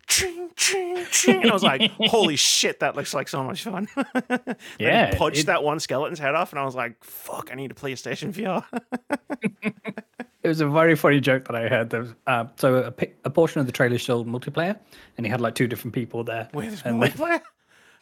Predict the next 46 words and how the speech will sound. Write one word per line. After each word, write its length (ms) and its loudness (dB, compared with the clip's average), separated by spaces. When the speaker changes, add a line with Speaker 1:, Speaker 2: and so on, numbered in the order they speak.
Speaker 2:
there, 160 6
yeah, 360 4
uh, 260 6
and 100 0
the 80 6
joke 340 4
was, 240 4
yeah, 160 0
so 160 2
the, 220 2
they 100 -2
showed 280 4
the 80 -2
whole 260 4
total, 520 2
you 100 4
know, 100 4
install 320 0
base 260 2
of 100 4
the 60 2
PlayStation 480 0
<laughs> 0 -
V 220 2
R 140 2
two. 320 4
They 140 4
could 120 4
all 140 4
play 160 -4
Speaker 1:
True, 80 4
Speaker 2:
together, 280 -2
Speaker 1:
yeah, 60 -4
Speaker 2:
all 100 -2
Speaker 1:
yeah. 140 0
Speaker 2:
three 100 2
of 120 -4
them. 200 -6
Speaker 1:
<laughs> 520 -4
You 60 -12
might 120 -4
not 160 -6
be 80 -10
far 320 -8
off, 220 -10
but 280 -8